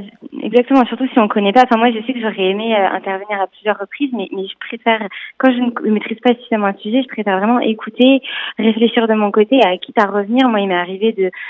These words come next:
d'aller voir les intervenants en privé après la conférence pour poser des questions, euh, pour, euh, réfléchir. Et c'est vrai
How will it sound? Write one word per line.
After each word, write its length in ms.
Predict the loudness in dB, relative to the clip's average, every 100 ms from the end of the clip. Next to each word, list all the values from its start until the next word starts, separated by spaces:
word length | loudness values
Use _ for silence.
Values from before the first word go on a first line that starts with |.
| 0
d'aller 240 | 4 4 4
voir 180 | 2
les 120 | 0 -2
intervenants 580 | -4 -6 -8 -8 -8
en 40 | -8
privé 340 | -12 -8 -4
après 240 | -4 -4 -4
la 120 | -4
conférence 420 | -4 -6 -2 -2 -4
pour 100 | -6
poser 240 | -4 -4
des 120 | -6
questions, 420 | -8 -10 -6 -6 -6 -10 -14 -2
euh, 160 | 2 2 2
pour, 180 | 0 2
euh, 160 | 2
réfléchir. 580 | 0 -4 -4 -4 0 0
Et 120 | 0 -2
c'est 60 |
vrai 200 | -2 -2